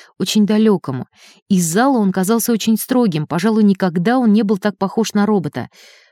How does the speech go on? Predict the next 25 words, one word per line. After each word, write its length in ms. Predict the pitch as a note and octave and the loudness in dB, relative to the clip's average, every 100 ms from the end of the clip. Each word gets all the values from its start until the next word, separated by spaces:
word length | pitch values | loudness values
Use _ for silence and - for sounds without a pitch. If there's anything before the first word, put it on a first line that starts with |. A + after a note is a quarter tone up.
| _ | _
«Внимание!» — 640 | E3 A3 A3+ G#3+ F3 D3+ - _ _ - | 0 4 4 4 2 -2 -10 _ _ -14
отрывисто 520 | - A#3 B3 - F#3+ | -2 0 0 -2 -4
произнёс 420 | G#3 F#3+ G#3 G#3 | -2 0 0 0
Электроник. 540 | G3+ - F#3+ E3 D3+ - - - | -2 0 0 0 -4 -12 -20 -8
«У 100 | A#3 | -2
кого 240 | A#3 A#3 C#4+ | 0 2 2
есть 240 | C#4 - | 2 0
экраны, 340 | - B3 G#3+ F#3+ | -2 0 2 4
немедленно 640 | G#3 A3 A3+ B3+ C4+ C4 | 4 4 4 2 2 0
включите! 640 | - C4+ - B3+ G3 F3+ - - | 0 0 2 0 0 -4 -6 -10
Это 220 | - G#3 B3 | -6 0 2
важно!» — 460 | A#3+ G3 F3 D3+ - - | 2 0 -2 -6 -10 -6
говорит 460 | F3 G3 A3+ A#3 G#3 | 0 2 2 0 0
Юпитер. 520 | A3 A#3 - C#3+ - _ _ _ _ - | 0 0 -2 -4 -10 _ _ _ _ -4
По 120 | F#3+ | -2
залу 280 | F#3 B3+ F#3+ | 0 0 0
со 180 | - F#3 | -2 -2
свистом, 460 | - B3 A3 D#3 | 0 0 0 -4
грохотом 440 | D3 G3+ A3 F#3 F3 | 0 0 0 -2 -2
и 20 | |
сверканием 580 | F3 E3 B3+ C4 F#3+ D#3 | -2 -2 0 2 2 0
будто 240 | F3+ F#3 | -2 -4
пронёсся 540 | - F3+ G#3+ A3+ - | -2 2 2 2 -2
космический 640 | G3+ F#3+ G3+ F#3+ - - F#3 | -2 0 0 0 -2 -2 0
ветер. 360 | E3 - A#2+ | 0 -4 -10